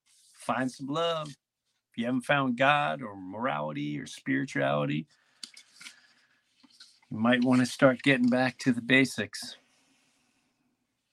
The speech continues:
because this other world is just getting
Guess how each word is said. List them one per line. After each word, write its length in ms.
because 800
this 280
other 220
world 500
is 200
just 1300
getting 280